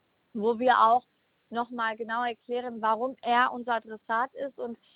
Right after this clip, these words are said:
warum nicht Bundesgerichtshof oder warum nicht die, die Staatsanwaltschaft, weil wir genau wissen, das sind eigentlich viel mehr Marionetten vom Bundesjustizministerium, weil das ganze Verfahren ein politisches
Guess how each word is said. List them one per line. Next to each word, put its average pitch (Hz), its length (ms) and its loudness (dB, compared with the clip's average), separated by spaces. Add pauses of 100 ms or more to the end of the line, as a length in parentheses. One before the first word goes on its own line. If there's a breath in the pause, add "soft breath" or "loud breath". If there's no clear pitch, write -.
warum 240 420 0
nicht 240 140 -2
Bundesgerichtshof 262 1000 4
oder 220 300 2
warum 220 380 2
nicht 226 220 -6 (180)
die, 202 320 -4
die 190 120 -8
Staatsanwaltschaft, 254 1000 4
weil 226 160 -2
wir 233 80 -8
genau 247 380 0
wissen, 262 360 -8 (360)
das 240 140 -6
sind 269 260 -2
eigentlich 262 460 2 (380)
viel 285 160 2
mehr 262 220 4
Marionetten 247 880 -2
vom 220 340 -4
Bundesjustizministerium, 240 1600 4
weil 226 140 6
das 233 160 0
ganze 269 280 2
Verfahren 247 380 2
ein 247 160 2
politisches 277 500 -8